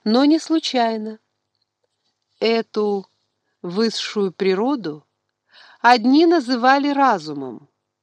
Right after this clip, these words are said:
другие — душой мира, третьи —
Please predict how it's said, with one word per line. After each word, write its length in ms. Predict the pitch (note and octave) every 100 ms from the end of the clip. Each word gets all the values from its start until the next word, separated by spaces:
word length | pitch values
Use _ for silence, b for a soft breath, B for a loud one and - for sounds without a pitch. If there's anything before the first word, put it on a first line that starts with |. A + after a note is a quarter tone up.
| _ _ _
другие — 800 | F3+ D#3+ F#3 D#3 D#3+ F#3 F#3+ A3 - _ _
душой 540 | G3 F#3 E3+ - G3 G3
мира, 520 | F#3 A3 G#3 D3+ B2 _ _ _ _ _ _ _ _ _ _
третьи — 680 | G3+ A3 C4+ - D#3+ D3+